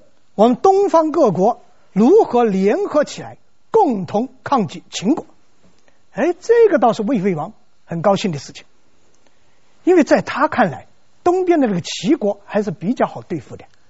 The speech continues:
因为齐国好面子，好讲仁义，所以魏惠王跟齐威王一沟通、一交流，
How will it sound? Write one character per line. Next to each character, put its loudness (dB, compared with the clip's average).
因 0
为 2
齐 0
国 2
好 -2
面 -2
子， -20
好 4
讲 4
仁 -4
义， -10
所 6
以 6
魏 6
惠 4
王 0
跟 4
齐 -2
威 2
王 -2
一 2
沟 2
通、 -2
一 2
交 4
流， 2